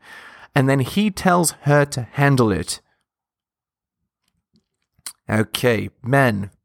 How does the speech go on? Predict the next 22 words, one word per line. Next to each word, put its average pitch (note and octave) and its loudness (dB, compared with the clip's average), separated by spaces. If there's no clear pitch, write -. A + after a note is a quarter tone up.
I G#2 -2
have G#2+ -2
bad A2+ 0
news A2+ 0
for G#2+ -6
you. E2+ -6
Your A2+ 2
job D3 0
is G#2+ 0
the G#2 0
maintenance A#2+ -2
of G2+ -4
safety - -2
in A#2 0
the G#2 0
home. G2+ -2
So, A2 0
when A2+ 0
you're C#3 4
on G3 2
the G3 -2
couch A2 -2